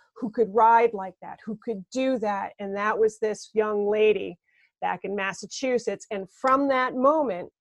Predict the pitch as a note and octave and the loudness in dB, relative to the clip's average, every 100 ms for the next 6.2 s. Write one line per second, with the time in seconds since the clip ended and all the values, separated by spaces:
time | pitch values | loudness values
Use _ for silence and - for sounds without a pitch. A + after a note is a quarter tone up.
0 | _ _ _ _ - C4+ B3 - - - | _ _ _ _ 0 4 4 2 -10 -8
1 | - - C4+ C4 A#3+ B3 B3+ A#3+ A3 A#3+ | -8 0 2 4 2 4 4 4 2 4
2 | A3 A3 A#3+ F4 G4 B3 G#3 F#3 F#3 F#3+ | 4 4 4 2 0 -4 -6 -6 -8 -10
3 | - G3+ F#3+ - G3+ G3+ G#3 G#3+ F3+ G#3+ | -4 -4 -2 0 0 0 -2 -2 -6 -8
4 | - G3+ G3 G3 E3+ F3+ F3+ G#3 G3+ G#3 | -8 -6 -4 -4 -6 -10 -10 -8 -6 -6
5 | G3+ G3 G#3 G3+ F3 F3+ F3 - - F3+ | -6 -4 -4 -4 -6 -6 -8 -14 -16 -14
6 | F3 | -12